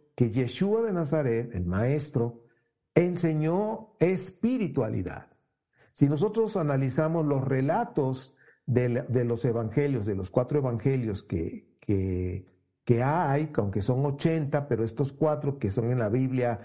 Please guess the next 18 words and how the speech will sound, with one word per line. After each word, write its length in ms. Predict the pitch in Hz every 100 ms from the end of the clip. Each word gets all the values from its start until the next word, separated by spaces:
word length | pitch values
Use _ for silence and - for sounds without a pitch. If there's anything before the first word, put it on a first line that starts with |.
| - -
canónica, 840 | - 139 165 151 143 143 151 208 - _ _ _ _ _ _ _ _ _ _ _ _
vemos 720 | 127 165 214 156 123 127 -
que 140 | - 139
la 120 | 135
esencia 960 | 135 - - 214 254 233 - 151 117
de 140 | 107 113
la 80 | 110
enseñanza 1160 | 107 117 113 143 170 170 - - 117 131 - - _ _
de 140 | - 101
Yeshua 460 | 110 98 147 165
fue 260 | 156 139 143
espiritualidad. 1120 | 147 - - 208 226 - 120 110 98 80 - - _ _ _ _ _
Y 80 | -
siempre 320 | 135 233 233
habló 220 | 208 208 214
del 180 | 214
amor. 380 | 208 226 240 - -
Bueno, 380 | 135 85 90 -